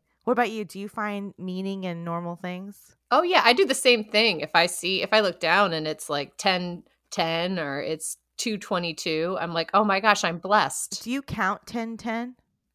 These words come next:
Speaker 1: or twelve twelve? Like, do you consider that special?
Speaker 2: I count liter-,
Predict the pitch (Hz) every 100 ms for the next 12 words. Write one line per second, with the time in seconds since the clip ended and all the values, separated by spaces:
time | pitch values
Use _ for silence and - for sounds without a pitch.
0 | _ 185 180 - 190 190 - 180 196 -
1 | _ _ 196 - 233 - 214 - 202 202
2 | 196 - 196 180 - 208 - _ _ -
3 | 220 247 349 339 190 202 208 208